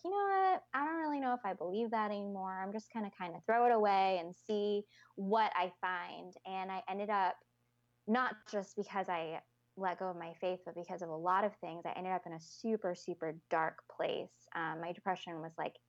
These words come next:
in the worst place that it's ever, ever been. And I just was, like,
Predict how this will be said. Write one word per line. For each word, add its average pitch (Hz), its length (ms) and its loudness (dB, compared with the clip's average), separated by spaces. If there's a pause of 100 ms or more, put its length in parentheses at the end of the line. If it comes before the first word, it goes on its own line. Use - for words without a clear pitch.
(140)
in 220 160 4
the 196 80 2
worst 175 340 -2
place 160 240 -4
that 147 80 -2
it's 143 240 -6
ever, 160 200 -2
ever 156 380 -4
been. 190 440 0
And 165 240 -6
I 170 100 -6
just 170 260 -10
was, 185 200 -2
like, 175 240 2